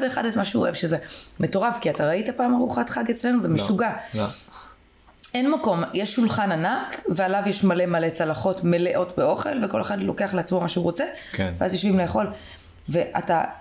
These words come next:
Speaker 1: לא יכול לה-, להצליח לדגום אחד מכל אחד.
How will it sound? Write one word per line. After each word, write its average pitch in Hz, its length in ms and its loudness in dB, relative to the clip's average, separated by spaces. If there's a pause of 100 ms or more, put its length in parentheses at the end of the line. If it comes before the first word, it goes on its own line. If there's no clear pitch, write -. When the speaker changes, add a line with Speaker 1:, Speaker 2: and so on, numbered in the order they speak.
Speaker 1:
לא 254 340 4
יכול 311 400 2 (180)
לה-, 185 220 2 (120)
להצליח 190 600 0
לדגום 170 480 2
אחד 165 300 0
מכל 160 260 0
אחד. - 260 -2